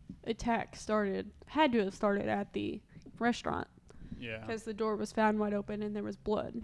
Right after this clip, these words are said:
Speaker 2: Mm-hmm.
Speaker 1: Um, so there was a sign of struggle there, unless she got a nosebleed that was really bad and just ran out the door, got in her car, and then was killed.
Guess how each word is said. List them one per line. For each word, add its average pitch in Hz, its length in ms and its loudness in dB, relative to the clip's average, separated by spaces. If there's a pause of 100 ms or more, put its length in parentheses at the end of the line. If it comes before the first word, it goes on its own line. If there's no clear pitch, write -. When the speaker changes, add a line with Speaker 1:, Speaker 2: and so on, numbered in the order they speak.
(160)
Speaker 2:
Mm-hmm. 107 320 -8 (600)
Speaker 1:
Um, 269 420 -2 (200)
so 220 200 -2
there 208 180 -2
was 220 220 0
a 226 60 -8
sign 220 260 -2
of 208 80 -4
struggle 214 500 -2 (100)
there, 214 380 -4
unless 220 440 -4
she - 180 -8
got 214 180 0
a 220 40 0
nosebleed 240 600 4
that 220 80 4
was 220 140 4
really 226 200 2
bad 233 320 6
and 233 160 4
just 208 160 -4
ran 208 200 4
out 208 140 2
the 233 60 0
door, 208 280 4
got 202 160 0
in 214 80 0
her 214 120 0
car, 202 380 0
and 214 200 2
then 214 140 6
was 208 140 2
killed. - 300 -4